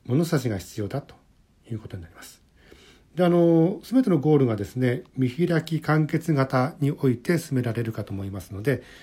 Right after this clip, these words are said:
このテキストを見ながら進めていきたいなと思っています。さて、あの、ヘルスケア事業を始めましょうっていう時にですね、何から考えていくのかっ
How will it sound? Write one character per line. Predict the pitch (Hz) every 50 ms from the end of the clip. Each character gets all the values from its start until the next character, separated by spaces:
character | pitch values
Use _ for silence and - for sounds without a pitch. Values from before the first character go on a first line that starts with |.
| - _
こ | - 139
の | 127
テ | 127 - 160
キ | 160 -
ス | - -
ト | 127
を | 104
見 | 98 117
な | 160 160
が | 165
ら | 147 120
進 | - - 120
め | 110
て | - 107
い |
き | - -
た | - 104
い | 92
な | 92 113
と | - 131
思 | 127 104
っ | 90 - _ _
て | - -
い | 98
ま | -
す。 | - - - - _ _ _ _ _ _ _ _ _ - _ _ _ _ _ _ _ _ _ _ _ - - - - - - - - - - - - - - _ _ _ _ _ _ _ _ _
さ | - -
て、 | 180 - 165
あ | 143
の、 | 131 120
ヘ | 92 - 143
ル | 180 180
ス | - -
ケ | - 220 208
ア | 202
事 | 202 214
業 | 208 202 175
を |
始 | 123 117 120 131
め | 135
ま | 135 139 131
し | - 180
ょ | 160 143
う | 135
っ |
て | - - _ - - 113
い |
う | 107
時 | - 107 107
に | 104 95
で | 90 90
す | 82 -
ね、 | 117 120 120 113 104 113 - _ _ _ _ _ _ - 120
何 | 139 180 202 214
か | 208 - 170
ら | 139 117
考 | - - 123 123 127 127 131
え | 127
て | 123 - 113
い | 101
く | - 101
の | 98 95
か | - - 147
っ | 160 160